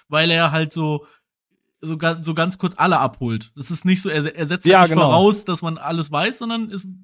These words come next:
Speaker 1: alle werden abgeholt. Und, äh, das mit dieser sehr eigenen Art, Videos zu editieren, ist sehr lustig.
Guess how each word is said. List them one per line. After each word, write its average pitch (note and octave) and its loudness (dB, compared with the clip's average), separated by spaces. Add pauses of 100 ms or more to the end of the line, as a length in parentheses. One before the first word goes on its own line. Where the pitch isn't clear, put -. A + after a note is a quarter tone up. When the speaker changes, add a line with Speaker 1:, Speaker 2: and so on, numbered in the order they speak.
Speaker 1:
alle B3 -4
werden C4 -2
abgeholt. A#2 -8 (600)
Und, D3+ -4
äh, D3 0 (480)
das D3+ -6
mit D#3 -6
dieser C3+ -6
sehr C#3 -6
eigenen D3+ -4
Art, C#3+ -6
Videos D3+ -4
zu D#3+ -8
editieren, C#3 -6
ist B2 -12
sehr B2 -12
lustig. - -20